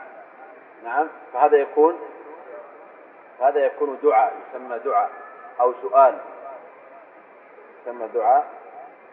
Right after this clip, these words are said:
أو سؤال. وإما أن يكون دونه، وإما أن يكون دونه، فهذا يسمى، يسمى أمر،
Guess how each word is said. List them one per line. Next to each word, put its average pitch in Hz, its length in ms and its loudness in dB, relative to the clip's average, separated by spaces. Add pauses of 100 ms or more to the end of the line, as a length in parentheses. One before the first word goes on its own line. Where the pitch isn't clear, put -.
أو 127 240 4
سؤال. 127 300 4 (1160)
وإما 170 640 0
أن 160 120 -2
يكون 151 480 -2 (1700)
دونه، 120 580 -2 (840)
وإما 139 300 -8
أن 131 100 -10
يكون 123 360 -6
دونه، 113 420 -8
فهذا 139 420 4 (1040)
يسمى، 139 460 -6 (880)
يسمى 135 260 -8
أمر، 123 280 -4